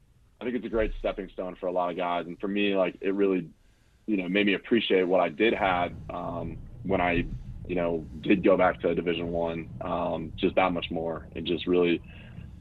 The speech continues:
you know, didn't wanna take anything for, um, for granted, and really wanted to, you know, ex-, you know, definitely, like, you know, have that, like, appreciation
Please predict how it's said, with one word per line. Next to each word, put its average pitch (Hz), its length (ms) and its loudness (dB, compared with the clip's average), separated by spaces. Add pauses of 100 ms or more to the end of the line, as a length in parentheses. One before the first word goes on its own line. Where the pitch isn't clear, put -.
(180)
you 95 120 2
know, 90 200 4 (300)
didn't 107 180 4
wanna 95 140 2
take 90 220 0
anything 90 260 -2
for, 87 320 2
um, 85 440 0 (100)
for 92 80 -4
granted, 90 680 0
and 85 320 -4
really 87 220 0
wanted 87 220 -2
to, 82 160 0 (480)
you 92 160 2
know, 82 320 -6 (160)
ex-, - 120 -2 (200)
you 101 160 2
know, 85 160 0
definitely, 110 460 4
like, 90 180 2 (920)
you 98 80 -10
know, 85 280 -6 (800)
have 110 340 0
that, 95 360 0
like, 92 340 -6
appreciation 92 680 -4